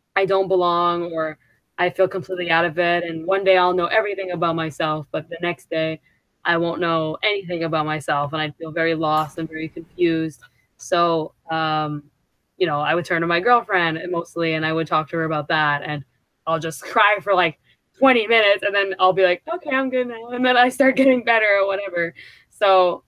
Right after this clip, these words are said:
um, everyone kinda has their own thing they're dealing with. It's just time and patience, and when you do get out of it,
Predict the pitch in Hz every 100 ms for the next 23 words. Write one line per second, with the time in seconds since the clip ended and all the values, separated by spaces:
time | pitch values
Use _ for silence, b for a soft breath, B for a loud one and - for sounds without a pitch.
0 | - 170 165 160 - - 190 190 185 180
1 | 170 170 170 165 160 156 160 160 156 151
2 | 151 151 147 151 - 160 151 - 156 151
3 | 151 151 156 151 - 151 151 - 151 -
4 | _ _ _ 180 180 170 185 240 190 156
5 | 147 151 156 160 165